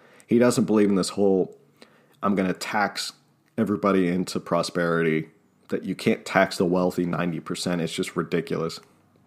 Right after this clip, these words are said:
But they're gonna eat themselves alive. They're, they're gonna out-socialist each other.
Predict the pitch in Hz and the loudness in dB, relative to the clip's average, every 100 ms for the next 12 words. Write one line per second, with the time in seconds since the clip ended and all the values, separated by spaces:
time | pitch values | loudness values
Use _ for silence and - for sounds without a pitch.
0 | _ _ _ _ _ _ _ _ _ _ | _ _ _ _ _ _ _ _ _ _
1 | _ _ _ _ - - 196 190 185 - | _ _ _ _ -4 0 0 2 0 2
2 | 175 170 147 151 151 127 117 151 131 151 | 0 0 0 2 2 4 4 4 4 0
3 | - - _ _ _ _ _ _ _ _ | -12 -20 _ _ _ _ _ _ _ _
4 | _ - - - _ _ _ - - - | _ -20 -20 -20 _ _ _ -20 -10 -2
5 | 135 135 131 113 123 123 - 139 - - | -2 2 2 4 2 2 2 0 2 2
6 | 127 127 120 117 - 117 - 113 107 107 | 4 4 2 2 2 2 4 4 6 4
7 | 104 | 2